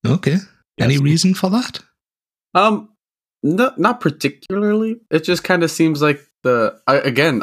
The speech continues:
Speaker 3: all of these zones seem amazing. I would put them all at number one if I could. No, we probably say that a lot, <laughs> but I don't know. That just seems very,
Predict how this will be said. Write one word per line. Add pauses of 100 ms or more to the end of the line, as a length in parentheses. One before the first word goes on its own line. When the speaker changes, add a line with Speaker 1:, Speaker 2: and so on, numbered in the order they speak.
Speaker 3:
all
of
these
zones
seem
amazing.
I
would
put
them
all
at
number
one
if
I
could. (960)
No,
we
probably
say
that
a
lot, (400)
<laughs>
but (520)
I
don't
know.
That
just
seems
very,